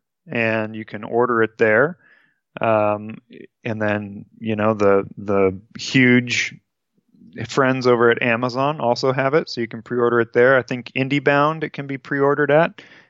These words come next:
And then after March first, it should be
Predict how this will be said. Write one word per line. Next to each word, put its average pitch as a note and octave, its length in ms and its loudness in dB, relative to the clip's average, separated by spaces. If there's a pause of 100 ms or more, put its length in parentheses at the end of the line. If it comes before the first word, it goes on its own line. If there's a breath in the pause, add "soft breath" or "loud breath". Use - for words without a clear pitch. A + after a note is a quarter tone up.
(120 loud breath)
And A#2+ 200 -4
then A#2 440 2
after A#2+ 320 -2
March B2+ 300 -4
first, D3+ 440 -2
it - 120 -8
should B2+ 320 -4
be B2 440 2